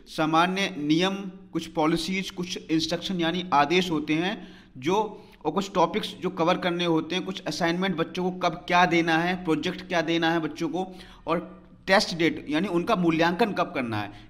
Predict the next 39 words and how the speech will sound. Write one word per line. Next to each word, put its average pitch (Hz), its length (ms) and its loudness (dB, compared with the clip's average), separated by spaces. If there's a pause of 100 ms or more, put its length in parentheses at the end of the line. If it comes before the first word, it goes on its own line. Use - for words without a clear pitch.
ये 180 60 0
सारा 160 340 2
इस 180 80 0
चीज़ 139 260 -2
में 170 360 -2 (200)
कवर 143 220 0
होता 107 280 -8
है, 87 100 -8
ठीक 202 180 -4
है। 285 100 2
तो - 360 -6
ये 175 180 -2
हो 175 140 2
गई 180 180 -2
आपकी 170 640 0 (100)
de-, 151 140 0
अ, 147 200 -2
definition 165 580 -2
of 160 140 0 (280)
syllabus, 107 480 -2
ठीक 202 160 -2
है। - 260 0 (1120)
अब 202 100 6
हम 226 100 6
बात 226 220 8
करें 247 180 4
definition 202 460 -2
of - 20 -10 (180)
curriculum, 208 400 0
हालांकि 180 280 2
हम 202 60 -4
discuss 185 260 -4
कर 185 160 -4
चुके 180 220 -6
हैं, 196 80 -6
फिर 175 120 -4
भी 190 100 -4
यहाँ 160 280 2
पर - 400 -4